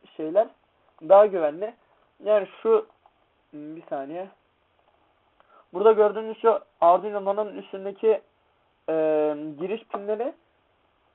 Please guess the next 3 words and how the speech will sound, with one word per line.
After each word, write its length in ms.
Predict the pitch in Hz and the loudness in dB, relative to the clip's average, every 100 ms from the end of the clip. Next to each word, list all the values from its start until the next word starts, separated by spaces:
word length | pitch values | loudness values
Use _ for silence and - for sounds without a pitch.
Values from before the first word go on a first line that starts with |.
| _ _ _ _ _ _ _ _ 240 | _ _ _ _ _ _ _ _ -20
yarışmada 800 | 165 160 190 202 214 214 240 214 180 165 | -8 0 0 0 -2 0 2 0 -4 -14
düştüğü 340 | 190 - 240 | -16 -14 -4
zaman 300 | 220 226 262 | 2 2 2